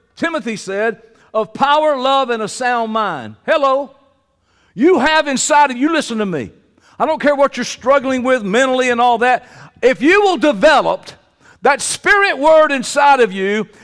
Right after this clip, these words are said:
it is a spirit of power, love, and a sound mind. We're not of a sound mind. A lot of that is just because we are not developing the Spirit. Most people think we're already saved.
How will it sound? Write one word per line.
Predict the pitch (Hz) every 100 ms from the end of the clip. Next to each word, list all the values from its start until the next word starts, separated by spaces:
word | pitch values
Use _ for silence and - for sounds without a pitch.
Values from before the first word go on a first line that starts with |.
| 214
it | 277 349
is | 339 254
a | 269
spirit | - - 320 330 339
of | 269 247
power, | - 311 339 339 339 302 - - _
love, | 160 233 320 339 339 - - -
and | 269 240
a |
sound | 190 - 294 302 311 302
mind. | 285 262 220 180 131 107 98 95 _ _ _ _
We're | -
not | 220 220
of | 208
a |
sound | - 220 214
mind. | 214 262 233
A |
lot | 214 277
of | 233
that | 240 - -
is | 254 254
just | 294
because | 294 269 294 240
we | 311 349 285 - _ _ _ _
are | 254 262
not | 254 330 311 190
developing | 254 220 180 330 381 294 277 - 240 277 269 _ _ _
the | - 262
Spirit. | - _ 403 403 - -
Most | 196 302 381
people | 330 320 302
think | - 302 311
we're | 277 -
already | 269 311 285 294 285
saved. | - 277 285 247 143 95 67 _